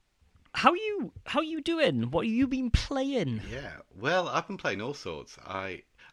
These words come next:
Speaker 2: I've jumped back on to Cyberpunk more recently and finished,
Speaker 1: Yeah.
Speaker 2: uh, two of the endings for my character. Uh, the game gives you the ability, after you finish an ending, to go back to the last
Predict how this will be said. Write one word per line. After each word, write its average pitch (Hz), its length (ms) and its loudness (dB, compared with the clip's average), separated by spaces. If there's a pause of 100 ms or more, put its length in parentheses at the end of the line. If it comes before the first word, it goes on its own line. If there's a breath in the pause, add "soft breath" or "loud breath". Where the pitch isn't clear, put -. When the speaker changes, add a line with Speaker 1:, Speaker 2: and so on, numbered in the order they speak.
Speaker 2:
I've 117 180 -4
jumped 135 200 -6
back - 240 -10
on 92 380 -8 (140)
to 85 400 -12
Cyberpunk 87 680 -8 (280)
more 85 160 -12
recently 80 500 -12
and 82 100 -14
finished, - 480 -12
Speaker 1:
Yeah. 87 180 -8
Speaker 2:
uh, 82 120 -8 (260)
two 123 280 -6
of 90 100 -10
the 82 280 -10 (320 loud breath)
endings 82 540 -10
for - 120 -18
my 82 180 -10
character. 76 640 -14 (800 soft breath)
Uh, 85 300 -4
the 92 120 -12
game 95 320 0
gives 92 220 -8
you 95 80 -8
the 87 120 -8
ability, 85 600 -8
after 85 280 -14
you 80 100 -14
finish 85 360 -12
an 80 100 -10
ending, 78 320 -12
to - 80 -20
go 85 120 -12
back 85 280 -10
to - 100 -14
the 80 100 -12
last - 540 -14